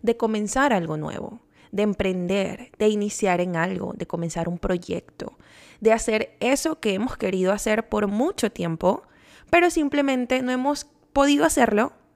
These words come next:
por miedo. Y te voy a hablar desde mi experiencia como siempre lo hago.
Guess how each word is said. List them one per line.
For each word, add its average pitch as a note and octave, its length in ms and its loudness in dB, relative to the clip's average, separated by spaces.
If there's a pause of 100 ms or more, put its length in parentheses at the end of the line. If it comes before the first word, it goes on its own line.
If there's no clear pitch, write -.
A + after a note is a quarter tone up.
(140)
por - 160 -4
miedo. G4+ 320 2 (1500)
Y C#4+ 120 0
te C4+ 120 4
voy C#4 140 4
a D4+ 40 6
hablar F4 240 0
desde F4 200 0
mi C4 100 0
experiencia G3+ 640 -4
como A#3 260 -6
siempre G#3+ 720 -6
lo E3 240 -4
hago. E3+ 300 -2